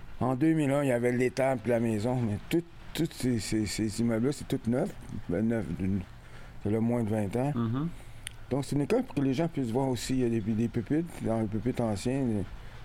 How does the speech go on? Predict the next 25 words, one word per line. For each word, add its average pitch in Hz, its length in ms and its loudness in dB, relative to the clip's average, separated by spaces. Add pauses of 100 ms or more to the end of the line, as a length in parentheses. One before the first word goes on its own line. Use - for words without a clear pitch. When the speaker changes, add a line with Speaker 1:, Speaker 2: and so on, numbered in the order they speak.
Speaker 1:
comme 135 160 2
était 131 160 2
l'école. 120 360 0
C'est, - 200 -4
Speaker 2:
Ouais. 92 40 0 (120)
Speaker 1:
c'est, - 20 -4
c'est 120 160 0
toujours 127 360 2
intéressant, 113 600 0
les 107 160 -2
gens 98 140 0
aiment 98 200 0
ça. 98 120 -2
Speaker 2:
Et 110 40 2
dans 113 120 0
cette 117 200 -2
école, 143 300 -2
aujourd'hui, 120 300 -2
c'est 147 120 -4
quoi ? 147 140 -4
C'est 147 120 -4
le 127 100 0
chai, 170 280 -4
c'est 151 140 -6
ça ? 170 220 -2